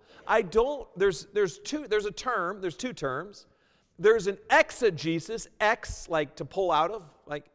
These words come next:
uh, uh, you would extricate something, you would pull it out of, right? Ex-, exegesis, you pull truth out of the Scripture. Eisegesis is you pull stuff out of the Scripture, but you already have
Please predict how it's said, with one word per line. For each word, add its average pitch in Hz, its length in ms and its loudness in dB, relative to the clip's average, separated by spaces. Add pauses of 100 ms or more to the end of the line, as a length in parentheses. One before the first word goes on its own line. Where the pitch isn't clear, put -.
(480)
uh, 139 420 -2 (340)
uh, 127 220 -16
you 147 160 -8
would 139 120 -8 (1000)
extricate 208 720 -2
something, 208 420 -4
you 165 80 -2
would 139 140 -8
pull 185 240 0
it 160 60 2
out 165 200 4
of, 214 80 -6 (140)
right? 160 340 -4
Ex-, - 420 -8 (1080)
exegesis, 190 840 0
you 165 80 -8
pull 226 380 2
truth 208 400 -4
out 226 200 2
of 240 60 -4
the 175 80 -6
Scripture. 185 540 -2 (240)
Eisegesis 202 880 -2 (160)
is 190 160 -2
you 196 80 -8
pull 240 240 2
stuff 226 220 -2
out 214 160 0
of 202 40 -4
the 196 60 -6
Scripture, 240 380 -2
but 175 200 -2
you 196 80 0
already 202 280 2
have 185 400 -2